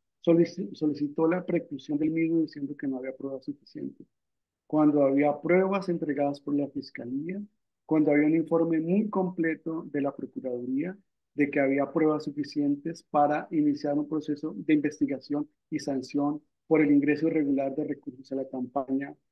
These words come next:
de Oscar Iván Zuluaga, candidato del uribismo, candidato del Centro Democrático. Asimismo,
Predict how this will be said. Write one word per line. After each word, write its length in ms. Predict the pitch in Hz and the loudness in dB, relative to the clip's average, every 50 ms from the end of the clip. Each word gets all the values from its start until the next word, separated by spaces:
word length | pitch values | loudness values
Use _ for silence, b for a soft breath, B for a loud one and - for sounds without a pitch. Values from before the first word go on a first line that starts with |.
| _ _ _ _ _ | _ _ _ _ _
de 380 | - 127 147 143 151 160 - - | -2 2 4 6 6 6 4 0
Oscar 280 | 156 143 - - 143 139 | -6 -8 -2 0 0 2
Iván 180 | 131 131 127 | 2 0 -2
Zuluaga, 580 | 117 - 143 135 135 139 127 127 127 135 131 131 - _ _ | -4 -4 -4 -2 -2 -2 -4 -4 -4 -6 -8 -8 -12 _ _
candidato 840 | - 139 139 131 127 127 127 127 123 127 127 - - 143 139 135 131 | -4 -2 -2 0 0 0 0 0 -2 -4 -6 -4 -4 -4 -2 -2 -2
del 600 | 131 139 131 131 127 131 135 139 - 143 139 139 | -2 -2 -2 -2 -2 -2 -4 -4 -4 -4 0 0
uribismo, 640 | 139 139 135 135 131 135 143 143 139 135 143 139 | 2 2 4 4 6 6 6 6 4 2 0 -2
candidato 600 | - 147 143 131 127 127 123 123 120 120 - 139 | -2 0 0 0 0 0 -2 -4 -4 -4 -4 -6
del 100 | 135 135 | -6 -6
Centro 360 | 131 131 123 117 - - 123 127 | -6 -8 -10 -10 -10 -10 -10 -10
Democrático. 460 | 123 120 117 - _ - - _ _ _ _ _ _ _ _ _ _ _ _ _ _ _ _ _ _ _ _ _ | -10 -10 -14 -16 _ -20 -20 _ _ _ _ _ _ _ _ _ _ _ _ _ _ _ _ _ _ _ _ _
Asimismo, 1040 | - 147 143 - 170 175 170 175 180 190 196 185 180 190 185 185 190 196 202 202 | -4 -4 0 4 4 6 6 6 6 4 4 2 0 -2 0 0 -2 -2 -4 -6